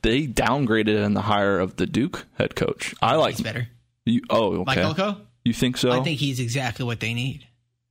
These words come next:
Speaker 1: And
Speaker 2: But
Speaker 1: you,
Speaker 2: I have a personal, I told
Speaker 1: but
Speaker 2: you
Speaker 1: you
Speaker 2: this, I
Speaker 1: get,
Speaker 2: have a
Speaker 1: you give, you give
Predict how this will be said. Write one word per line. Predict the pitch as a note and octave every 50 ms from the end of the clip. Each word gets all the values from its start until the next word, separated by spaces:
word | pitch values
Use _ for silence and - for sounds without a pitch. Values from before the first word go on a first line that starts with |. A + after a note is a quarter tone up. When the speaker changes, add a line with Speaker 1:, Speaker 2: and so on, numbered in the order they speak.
| _ _ _ _ _ _ _ _ _ _ _ _ _ _ _ _ _ _ _ _ _ _ _ _ - -
Speaker 1:
And | B3+
Speaker 2:
But | C4+
Speaker 1:
you, | C4+ C4+
Speaker 2:
I | D4+
have | D4 C#4+ -
a | F#3
personal, | - G3+ G3+ F#3 - G3+ F#3+
I | F#3+ F#3
told | F#3+ F#3+ F3+
Speaker 1:
but | F#3
Speaker 2:
you | F#3+ G3
Speaker 1:
you | F#3+
Speaker 2:
this, | F3
I | F#3
Speaker 1:
get, | G3+
Speaker 2:
have | F3 D#3
a | F3
Speaker 1:
you | F3+ F#3
give, | D3+ F3 F3 E3 D3+ B2 - - - - _ _ -
you | C#3 C#3 B2+
give | C3 C#3+ C3 G#2 - -